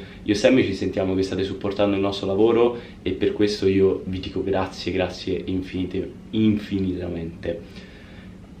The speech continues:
E questo mi sprona a continuare, ovviamente. Voglio continuare la definizione scientifica perché è un progetto che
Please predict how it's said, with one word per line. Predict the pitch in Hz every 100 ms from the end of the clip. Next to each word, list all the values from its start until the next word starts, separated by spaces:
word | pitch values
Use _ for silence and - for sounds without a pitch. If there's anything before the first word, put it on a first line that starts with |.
| - -
E | 127
questo | - 160 -
mi | 127
sprona | 101 110 104
a | 104
continuare, | 98 95 98 95 92 92 110
ovviamente. | 104 104 95 92 90
Voglio | 95 104 101
continuare | 104 104 104 101
la | 90 -
definizione | 95 98 101 104 98
scientifica | - 98 95 127 110 98
perché | 90 92
è |
un | 98
progetto | 95 98 104 101 85
che | 98 95